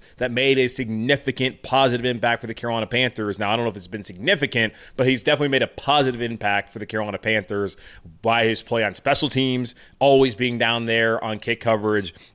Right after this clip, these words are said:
and then what he was able to do on Sunday on an opening drive for Minnesota with the pick six. So credit to Sam Franklin. He wasn't the only backup. Yetur Gross-Matos, who's been able to carve out a role on this roster since Marquise Haynes has spent the first four, four weeks of the season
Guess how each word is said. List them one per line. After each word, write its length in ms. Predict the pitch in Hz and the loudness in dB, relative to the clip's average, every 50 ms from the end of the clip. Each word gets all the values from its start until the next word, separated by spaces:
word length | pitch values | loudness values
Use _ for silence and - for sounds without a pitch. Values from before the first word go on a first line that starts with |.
| - | -4
and 100 | 131 120 | -2 0
then 200 | 117 117 113 110 | 0 0 0 0
what 100 | 110 110 | 0 0
he 60 | 110 113 | 0 0
was 120 | 110 104 | 0 0
able 160 | 113 110 107 | 0 -2 -2
to 80 | 107 98 | -4 -4
do 460 | 80 110 107 104 104 104 101 98 90 - - - _ _ - | -2 0 0 0 0 0 -2 -4 -6 -8 -14 -20 _ _ -2
on 220 | - 127 123 120 110 | 0 2 2 2 0
Sunday 560 | - - 117 113 110 104 104 101 101 98 - - - | -2 -2 -2 -2 -2 0 2 2 2 0 -2 -4 -6
on 160 | - 113 113 107 | -4 -4 -2 0
an 80 | 104 | 0
opening 320 | 110 107 104 107 107 104 98 | -2 -2 -2 -4 -8 -8 -6
drive 380 | 90 101 101 101 101 98 - | -2 -2 0 0 0 -2 -4
for 80 | - 90 | -6 -8
Minnesota 420 | 101 98 95 - - 107 98 98 | -6 -6 -4 -4 -4 -4 -4 -4
with 120 | 98 - - | -6 -8 -10
the 60 | 98 | -10
pick 240 | - 107 101 - - | -6 -6 -6 -6 -6
six. 460 | - - 101 95 92 - - - - - - - - | -4 -4 -4 -4 -2 -4 -4 -6 -6 -8 -18 -16 -8
So 200 | - 120 110 104 | -4 -2 -2 -2
credit 380 | - - 135 127 123 120 117 - | -2 0 2 2 2 2 0 -2
to 180 | - 123 113 | -2 -4 -2
Sam 260 | 101 - 110 92 87 - | -2 -4 -4 -6 -6 -2
Franklin. 440 | - 127 127 123 - 120 117 113 | 0 0 0 0 0 0 0 0
He 80 | 113 117 | 0 0
wasn't 260 | 127 135 135 147 143 | 2 0 0 0 -2
the 100 | 135 - | -2 0
only 280 | 127 127 127 127 127 120 | 2 2 0 0 -2 -4
backup. 500 | 92 123 117 113 113 - - 120 113 - | -2 0 0 0 0 0 -2 -2 -2 -2
Yetur 300 | 135 131 123 - 127 110 | -4 -4 -2 -2 -2 0
Gross-Matos, 720 | 120 113 - - 110 113 117 117 120 117 117 113 - - - - - - - | -2 -2 -4 -4 -4 -2 0 2 2 2 0 -2 -4 -8 -14 -20 -16 -8 -4
who's 240 | 127 131 123 107 92 | -2 0 0 0 0
been 140 | - 117 120 | 0 2 2
able 140 | 120 113 | 2 2
to 60 | 110 - | 0 -2
carve 240 | - 120 120 117 | 0 2 2 4
out 80 | 120 113 | 4 2
a 60 | 110 | 2
role 460 | 101 101 107 110 110 113 113 113 - - - - _ - | 2 2 4 4 4 4 4 2 -4 -12 -20 -16 _ -4
on 200 | 113 113 117 117 | -2 -2 0 -2
this 140 | 110 - - | -2 -4 -4
roster 600 | 95 110 113 113 110 - - - 120 120 117 113 | 0 2 2 2 2 0 -4 -2 -2 -2 -2 -2
since 260 | - - 120 107 - | -2 -4 -6 -6 -4
Marquise 400 | 113 110 113 110 - 117 110 - - | -2 -2 -2 -2 -4 -6 -6 -6 -4
Haynes 340 | 113 113 113 113 113 104 | -4 -4 -4 -4 -4 -6
has 100 | 107 104 | -6 -6
spent 200 | - - 120 107 | -6 -8 -8 -10
the 60 | - 98 | -10 -8
first 300 | - 113 113 107 - - | -6 -4 -4 -4 -4 -4
four, 220 | 113 113 117 113 - | -4 -4 -4 -4 -4
four 140 | 123 120 117 | -2 -2 0
weeks 200 | 113 110 - 117 | -2 -2 -4 -6
of 60 | 104 | -8
the 60 | 101 | -6
season 540 | - - 120 117 113 101 113 113 110 107 | -6 -6 -4 -4 -4 -2 -2 -2 -2 -2